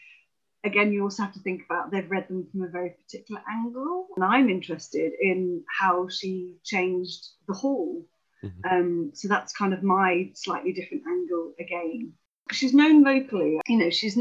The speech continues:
Speaker 1: she's always been a character of Halifax. I mean, Ha-, Halifax is quite a quirky place. She's, she's remarkable,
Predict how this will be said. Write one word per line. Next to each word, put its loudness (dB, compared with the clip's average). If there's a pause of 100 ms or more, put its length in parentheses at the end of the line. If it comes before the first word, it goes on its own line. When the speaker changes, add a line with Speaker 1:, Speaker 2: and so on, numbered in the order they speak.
Speaker 1:
she's 0
always 6
been 4
a -6
character -2
of -4
Halifax. -4
I -10
mean, -2
Ha-, -2 (100)
Halifax -4
is -14
quite -2
a -8
quirky -2
place. 0 (380)
She's, 2
she's 2
remarkable, 4